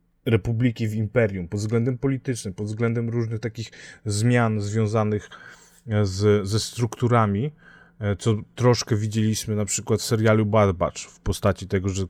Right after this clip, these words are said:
klony zostały zastępowane przez żołnierzy poborowych, no to ta postać Mon Mothmy, e, jest do tego idealna.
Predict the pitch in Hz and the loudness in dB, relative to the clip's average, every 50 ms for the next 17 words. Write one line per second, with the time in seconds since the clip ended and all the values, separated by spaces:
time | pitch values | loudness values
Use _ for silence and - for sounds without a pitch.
0 | _ - - 104 107 104 101 98 101 92 98 92 - - 104 101 98 98 92 - | _ -2 2 4 4 6 4 4 0 -2 -4 -4 -4 -2 -2 0 -2 -2 -4 -6
1 | - 95 90 107 95 101 98 95 95 90 - - 107 98 - - - - - - | -6 -6 -4 -2 -2 -2 -2 -2 -2 -4 -4 -4 -4 -4 -6 -8 -14 -20 -20 -18
2 | _ - 104 101 107 104 107 104 101 101 104 90 107 101 101 101 98 95 87 101 | _ -4 0 2 2 4 4 4 2 2 0 -2 0 0 2 2 2 2 0 0
3 | 143 - - - - - - - - - _ _ _ _ _ _ - 110 120 113 | -2 -4 -6 -12 -20 -20 -20 -20 -20 -20 _ _ _ _ _ _ -2 0 0 2
4 | - 147 135 127 120 - - - - _ _ _ _ _ _ _ _ _ _ _ | 4 4 4 4 2 0 -6 -20 -20 _ _ _ _ _ _ _ _ _ _ _
5 | _ _ _ _ _ _ _ _ _ _ _ _ _ _ _ _ _ _ _ _ | _ _ _ _ _ _ _ _ _ _ _ _ _ _ _ _ _ _ _ _
6 | - 127 117 - - 131 117 107 - - - 95 87 - - - - - _ _ | 4 4 4 6 6 6 6 6 4 0 -4 -4 -4 -6 -10 -18 -20 -20 _ _
7 | _ - 117 117 113 110 107 101 95 87 87 - 101 104 135 - _ _ _ _ | _ 2 4 6 6 8 6 6 4 2 2 2 2 2 2 0 _ _ _ _
8 | _ _ _ _ _ _ _ _ _ _ _ _ _ _ _ _ _ _ _ _ | _ _ _ _ _ _ _ _ _ _ _ _ _ _ _ _ _ _ _ _
9 | _ - 107 101 101 101 101 104 107 - - 123 131 131 - - 117 - 104 92 | _ -6 -2 0 2 2 2 0 -2 -2 -2 -2 -2 -2 -2 -2 -2 0 0 0
10 | 95 101 - 87 156 - - 82 | 0 2 2 0 0 -2 -4 -6